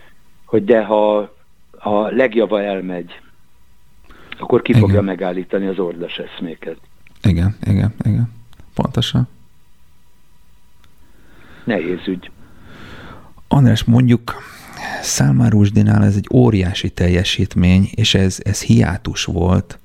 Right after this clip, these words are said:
Speaker 2: hogy ő leírta azoknak a százezereknek, millióknak a halálát, akit a vallás nevében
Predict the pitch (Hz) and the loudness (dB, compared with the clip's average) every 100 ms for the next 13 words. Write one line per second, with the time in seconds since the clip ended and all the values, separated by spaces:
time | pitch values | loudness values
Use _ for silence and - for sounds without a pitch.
0 | - - - - - - - - - 95 | -20 -20 -20 -20 -18 -18 -18 -6 2 4
1 | 95 98 98 107 123 104 98 - 95 95 | 6 6 6 6 6 4 2 0 2 2
2 | 90 - 90 87 95 101 113 - - 101 | 2 2 0 2 0 -2 -6 -4 0 0
3 | 87 87 - 98 - - - 95 95 87 | 0 -2 -2 -4 -2 -2 2 4 6 4
4 | 85 90 87 87 90 85 85 87 87 - | 2 -4 -2 -2 0 0 0 0 0 -2
5 | 98 - 95 - 92 90 - - - - | -4 -4 -6 -2 -2 -2 -6 -20 -20 -20
6 | - - 101 104 90 82 - - 92 90 | -6 0 4 4 4 0 -2 -2 -2 -2
7 | - - - 104 | -4 -4 -4 -6